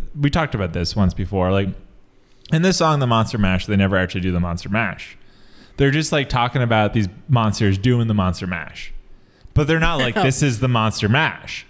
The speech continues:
Speaker 2: Right.
Speaker 1: So in the
Speaker 2: I,
Speaker 1: soft
Speaker 2: that
Speaker 1: parade,
Speaker 2: gen-,
Speaker 1: they're
Speaker 2: I
Speaker 1: like
Speaker 2: genuinely hate that about certain songs. I hate when
Speaker 1: Yeah.
Speaker 2: songs reference other songs because it really takes me out
Speaker 1: Oh,
Speaker 2: of the
Speaker 1: interesting.
Speaker 2: moment. So, like, there's that Ed Sheeran song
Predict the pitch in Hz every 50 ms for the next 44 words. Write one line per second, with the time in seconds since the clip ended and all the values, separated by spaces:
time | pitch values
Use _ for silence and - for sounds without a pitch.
0 | - - - 165 170 180 165 147 139 - - 175 175 170 165 156 - - 180 175
1 | 170 175 - 165 160 214 269 165 160 147 135 - 127 131 127 123 120 113 104 208
2 | 220 226 214 208 202 180 156 147 - 151 143 - - - 131 117 - 151 147 143
3 | 139 131 - - 143 135 - 113 - - - - - - - - - - - -
4 | 165 185 208 240 247 233 262 240 196 - - - 156 156 156 156 160 156 - -
5 | - - _ - - - - - - - - - _ - - - _ - 139 147
6 | 151 147 - - 165 156 156 147 - - - - - 147 143 139 143 139 - -
7 | 139 135 139 139 165 180 180 - - - - - - - - - - - _ _
8 | _ _ - - - - - - 180 160 170 151 160 180 196 - - - 156 147
9 | - 165 147 143 143 143 139 139 - 131 - - 139 160 190 - - - - _
10 | _ - - 196 196 185 180 - - - - _ - - - _ _ _ - -
11 | - - - - - - - - - 185 185 190 185 - 208 180 - 160 165 165
12 | - - 160 151 156 160 160 156 - 180 180 185 202 185